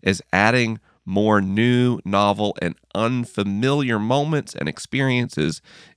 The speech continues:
into your routine, which is also, frankly, good for your brain and your neuroplasticity.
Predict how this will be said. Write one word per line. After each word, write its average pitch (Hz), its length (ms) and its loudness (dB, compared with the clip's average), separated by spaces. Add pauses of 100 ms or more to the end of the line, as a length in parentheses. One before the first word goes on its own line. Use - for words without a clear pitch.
into 120 360 2
your 101 260 0
routine, 101 560 0
which 113 160 -2
is 131 80 -6
also, 151 380 2
frankly, 131 440 -2
good 139 420 2 (300)
for 131 180 -2
your 127 160 4
brain 110 360 4
and 95 160 2
your 92 100 4
neuroplasticity. 90 1080 -2